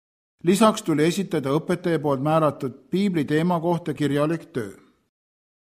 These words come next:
Minu teema oli mõtteid Kristuse taastulekust ja tuhandeaastasest rahuriigist. Sain töö valmis aasta lõpuks, selle pikkuseks oli kaheksateist masinakirja lehekülge. Igaüks pidi tööd klassi ees kaitsma.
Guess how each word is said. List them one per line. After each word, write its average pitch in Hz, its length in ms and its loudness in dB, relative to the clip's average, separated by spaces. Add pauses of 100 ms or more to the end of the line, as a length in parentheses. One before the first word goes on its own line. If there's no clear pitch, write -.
(100)
Minu 196 280 6
teema 196 420 6
oli 156 160 0 (220)
mõtteid 185 500 2
Kristuse 156 520 -4
taastulekust 175 960 -2 (100)
ja 139 80 -6
tuhandeaastasest 139 920 -4
rahuriigist. 147 760 -6 (1200)
Sain 180 300 2
töö 190 280 6
valmis 180 520 4
aasta 175 360 0
lõpuks, 160 520 -2 (300)
selle 180 260 2
pikkuseks 156 560 -4
oli 139 120 -2
kaheksateist 151 680 -4
masinakirja 139 640 -4
lehekülge. 123 600 -8 (1300)
Igaüks 185 460 4
pidi 143 220 -2
tööd 175 340 2
klassi 156 340 0
ees 156 200 0
kaitsma. 170 520 -4